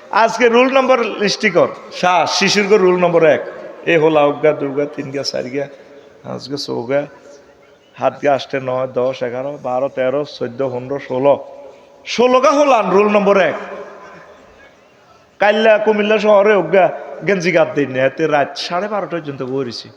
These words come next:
ওমা যাইবার সময় হাতে আল্লাহকে মোসাফা করে, ও যে দোয়া করিয়েন। সেন্টু গেঞ্জি গাত, হাতে বাম পাল্লো, এর দূরা। ফলাইনেরে নিবেন, ভুল করিয়েন না।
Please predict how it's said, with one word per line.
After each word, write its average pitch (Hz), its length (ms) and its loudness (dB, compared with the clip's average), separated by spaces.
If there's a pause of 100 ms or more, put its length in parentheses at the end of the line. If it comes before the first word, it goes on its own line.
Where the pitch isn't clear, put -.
(340)
ওমা 226 180 2
যাইবার 208 280 4
সময় 247 220 0
হাতে 220 180 0
আল্লাহকে 196 300 0
মোসাফা 175 420 -4
করে, 127 220 -6 (640)
ও 160 100 -4
যে 165 160 -6
দোয়া 156 200 4
করিয়েন। 151 420 -2 (440)
সেন্টু 226 380 0
গেঞ্জি 208 300 0
গাত, 147 360 0
হাতে 147 160 -8
বাম 175 220 -4
পাল্লো, 170 280 0
এর 190 160 -2
দূরা। 160 340 0 (3250)
ফলাইনেরে 139 440 0
নিবেন, 139 380 0
ভুল 147 180 0
করিয়েন 135 340 0
না। 110 160 -10